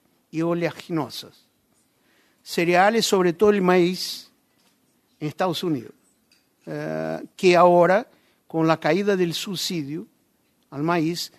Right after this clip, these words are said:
debe disminuir mucho. Y ojalá lo sea, porque el maíz es un producto, el maíz es como un, como un insumo básico, un petróleo, así, que afecta a todos los otros costos.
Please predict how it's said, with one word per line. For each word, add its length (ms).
debe 300
disminuir 560
mucho. 380
Y 80
ojalá 380
lo 120
sea, 400
porque 560
el 160
maíz 680
es 200
un 120
producto, 480
el 100
maíz 300
es 100
como 280
un, 220
como 260
un 80
insumo 340
básico, 480
un 120
petróleo, 720
así, 220
que 180
afecta 400
a 40
todos 220
los 220
otros 320
costos. 520